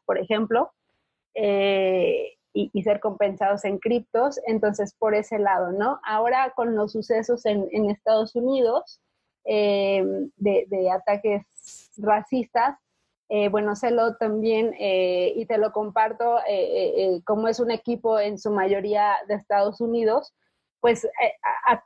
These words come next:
hemos tenido juntas de reflexión muy fuertes acerca del,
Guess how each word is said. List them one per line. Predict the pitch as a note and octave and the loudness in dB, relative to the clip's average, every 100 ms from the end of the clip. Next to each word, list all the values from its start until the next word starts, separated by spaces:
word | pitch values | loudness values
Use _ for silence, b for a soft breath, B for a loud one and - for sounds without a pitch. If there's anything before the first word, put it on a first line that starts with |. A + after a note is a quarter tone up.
| - | -4
hemos | B3 C4 | -2 0
tenido | C4 A#3 A#3+ | -2 0 -2
juntas | A#3+ C4 B3+ A#3+ A3+ | -2 -4 -2 -2 0
de | |
reflexión | G3 F#3 G3+ F#3+ A#3 A3+ A#3+ | -2 0 -2 -2 -2 0 0
muy | A3 A3 | 0 -2
fuertes | G#3+ G#3+ G#3+ G#3 A3 A#3+ | -2 0 0 0 -4 -2
acerca | F#3+ - F#3+ - G3 | -4 -2 -4 0 0
del, | F#3 - G3 | 2 0 -6